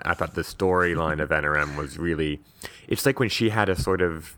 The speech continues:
half-baked spy idea, she would throw Tommy and Tuppence in to make it, you know, worth reading, but that's about it. She didn't I don't think she pays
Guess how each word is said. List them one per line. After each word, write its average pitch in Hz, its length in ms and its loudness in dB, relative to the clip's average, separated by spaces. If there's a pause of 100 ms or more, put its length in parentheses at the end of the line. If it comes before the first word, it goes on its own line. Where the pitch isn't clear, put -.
half-baked - 680 0
spy - 460 0
idea, 87 500 2
she - 180 0
would 87 140 0
throw 87 160 2
Tommy 82 280 0
and 76 120 -2
Tuppence 80 400 -2
in 80 160 -6
to 69 120 -12
make 76 220 -4
it, 69 140 -2 (140)
you - 100 -8
know, - 200 -6
worth 82 440 -2
reading, 80 440 -2
but - 260 -6
that's - 240 -6
about - 280 -6
it. - 220 -8
She - 200 -8
didn't 85 320 -2 (460)
I - 40 -2
don't 87 180 -2
think 95 140 -2
she 85 120 -4
pays 80 340 -2